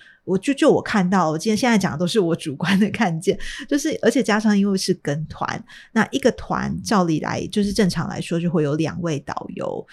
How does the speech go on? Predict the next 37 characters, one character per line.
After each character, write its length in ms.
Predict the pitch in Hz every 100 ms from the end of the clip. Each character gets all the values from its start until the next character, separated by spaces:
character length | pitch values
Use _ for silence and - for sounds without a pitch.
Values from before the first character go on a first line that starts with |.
| - _
那 280 | 175 160 151
跟 380 | 143 165 160 -
一 80 | 165
位， 300 | 160 185 175
就 120 | 180
是 100 | 233
我 60 | 262
们 160 | 156
那 120 | 170 175
一 60 |
团 220 | 185 151
有 160 | 151 131
意 120 | 147
思， 160 | 151 147
还 160 | 147
会 160 | 160 175
有 180 | 151 -
一 40 |
位 140 | 170 170
扛 260 | 170 160
着 140 | 165 175
摄 220 | - 196
影 180 | 151 143
机， 320 | - 156 156
就 60 | 175
是 180 | 170
会 160 | 165 185
帮 220 | 175 170
我 40 | 160
们 200 | 143 139
拍 260 | 151 147
所 180 | 160 139
谓 140 | 165
旅 160 | 175 151
游 160 | 139 131
记 280 | - 170
录。 260 | 147 156 -